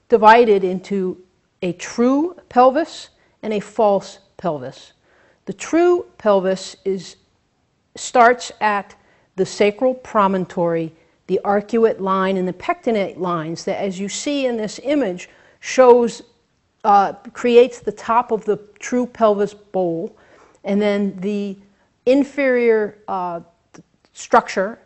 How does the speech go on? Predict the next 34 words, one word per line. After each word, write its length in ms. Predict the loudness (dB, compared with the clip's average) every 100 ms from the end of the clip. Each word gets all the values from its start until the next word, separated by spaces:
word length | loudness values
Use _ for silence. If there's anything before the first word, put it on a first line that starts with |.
| _
in 160 | -6 -6
the 100 | -10
true 300 | -10 -10 -10
pelvis 580 | -4 -4 -4 -8 -12 -16
is 300 | -6 -4 -4
the 80 | -10
pelvic 440 | -12 -10 -10 -12 -12
diaphragm. 720 | -12 -12 -14 -18 -20 -20 -20 _ _ _ _ _ _ _
Above 460 | -8 2 6 6 4
those 300 | -2 -2 -6
lines 480 | -8 -8 -10 -12 -12
would 120 | -12
be 100 | -12
considered 580 | -12 -12 -12 -12 -14 -18 _ _ _
the 60 | -18
false 500 | -10 -10 -10 -14 -20 _ _ _
pelvis. 480 | -18 -18 -18 _ _ _ _ _ _ _ _ _ _ _ _ _ _ _ _ _ _ _ _
In 80 | -6
this 140 | -6 -6
first 340 | -8 -8 -4
lecture 640 | -2 -2 -4 -6 -6 -8 _ _
on 100 | -14
the 80 | -12
pelvis, 520 | -6 -4 -4 -10 -8
what 100 | -6
I'd 180 | -6 -4
like 220 | -6 -6
to 100 | -12
focus 460 | -4 -4 -2 -8 -6
on 320 | -10 -10 -14 _
primarily 640 | -12 -8 -6 -6 -6 -6
are 160 | -8 -10
the 160 | -8
innominates 680 | -8 -8 -8 -8 -10 -16